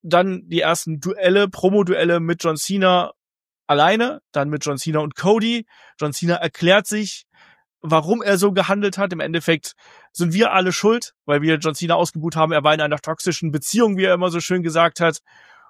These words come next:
Und jetzt will er uns nichts geben, oder ganz im Gegenteil, er will uns all das wegnehmen, was wir lieben. Er will Wrestling ruinieren und Cody war sozusagen sein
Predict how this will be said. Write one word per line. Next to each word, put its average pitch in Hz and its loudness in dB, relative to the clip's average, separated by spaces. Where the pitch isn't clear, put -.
Und 151 -2
jetzt 143 0
will 147 4
er 151 4
uns 143 -4
nichts 233 2
geben, 214 0
oder 160 0
ganz 151 0
im 160 -8
Gegenteil, 147 -4
er 151 0
will 170 2
uns 160 -4
all 170 4
das 147 2
wegnehmen, 147 -2
was 147 -2
wir 147 2
lieben. 147 -2
Er 131 2
will 127 0
Wrestling 127 -4
ruinieren 135 2
und 127 -8
Cody 127 -4
war 120 -6
sozusagen 123 -4
sein 117 -6